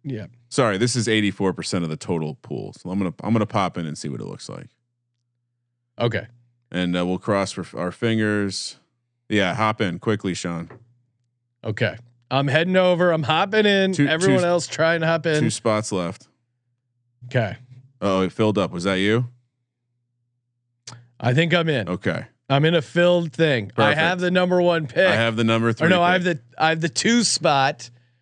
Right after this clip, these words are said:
Speaker 2: Juggo, uh, thirty-five has number one.
Speaker 1: Let me, uh, s-
Speaker 2: Oh, Beer Guy twenty-seven. Okay, good. Cody got in.
Speaker 1: Let me switch the,
Speaker 2: I know,
Speaker 1: uh,
Speaker 2: I know, I know Cody's, uh, underdog handle. All right, Kramer, you're drafting the third spot. I'm drafting the second spot.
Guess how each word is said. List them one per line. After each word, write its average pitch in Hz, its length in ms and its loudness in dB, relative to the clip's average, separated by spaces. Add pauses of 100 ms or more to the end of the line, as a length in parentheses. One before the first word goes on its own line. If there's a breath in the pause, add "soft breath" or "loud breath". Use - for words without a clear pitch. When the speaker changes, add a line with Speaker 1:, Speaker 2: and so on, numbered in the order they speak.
(680)
Speaker 2:
Juggo, 180 640 4
uh, 165 160 2
thirty-five 156 720 0
has 139 200 -2
number 135 260 0
one. 165 480 2 (200)
Speaker 1:
Let 95 120 -2
me, 92 220 0
uh, 80 60 -2
s- - 140 -4
Speaker 2:
Oh, 147 140 2
Beer 185 280 2
Guy 208 200 2
twenty-seven. 190 720 0
Okay, 131 280 0
good. 131 260 0
Cody 165 340 2
got 151 260 2
in. 135 240 0
Speaker 1:
Let 151 80 -6
me 92 80 -4
switch 110 500 -2
the, 104 160 0
Speaker 2:
I - 20 2
know, 117 180 0
Speaker 1:
uh, - 60 -6
Speaker 2:
I 143 80 0
know, 147 160 2
I 139 120 0
know 160 160 0
Cody's, 156 520 0
uh, 139 160 0
underdog 131 440 0
handle. 110 400 -2 (920 soft breath)
All 147 80 2
right, 160 160 2
Kramer, 185 300 0
you're 185 140 4
drafting 185 400 0
the 170 120 2
third 160 300 -2
spot. 147 360 0
I'm 196 280 0
drafting 180 460 0
the 135 100 -2
second 147 420 -2
spot. 120 640 -2